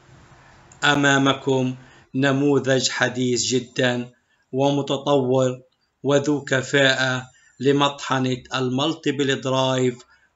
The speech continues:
رولر ميل، حيث يستخدم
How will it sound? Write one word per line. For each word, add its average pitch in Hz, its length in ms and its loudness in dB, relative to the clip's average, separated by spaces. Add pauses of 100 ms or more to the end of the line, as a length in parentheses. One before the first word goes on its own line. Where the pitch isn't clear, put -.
رولر 127 640 2
ميل، 170 440 -2 (500)
حيث 139 400 0
يستخدم 131 880 -2